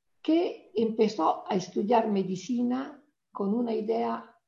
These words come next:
muy concreta, que era la de ocuparme, cuidar de los niños, vamos a decir,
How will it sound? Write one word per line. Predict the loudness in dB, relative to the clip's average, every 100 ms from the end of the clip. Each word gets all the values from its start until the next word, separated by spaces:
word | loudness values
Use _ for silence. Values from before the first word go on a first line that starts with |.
| -6
muy | -2 0 0 0 -2 -2
concreta, | -6 -6 -8 -10 -10 -12 -14 -16 _ _ _ _ _ _ -2
que |
era | 0 2
la | 0
de | 2 0 0 -10 -6
ocuparme, | -6 -6 -4 -2 -2 -2 -4 -6 -8 -16 -20 _ -6
cuidar | -2 0 0 0 -6 -18 _ _ _ _ -4
de | 2 4
los | 4 4
niños, | 0 2 0 -2 -4 -10 -20 _ _ _ _ _ _ _
vamos | -4 -2 -4
a | -6
decir, | -6 -6 -6 -6 -10